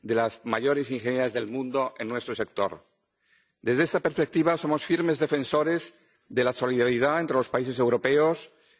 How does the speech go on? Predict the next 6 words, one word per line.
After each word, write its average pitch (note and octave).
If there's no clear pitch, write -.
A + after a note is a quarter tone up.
de A#2+
la A#2+
globalización, B2+
de B2+
la A#2+
digitalización, C#3+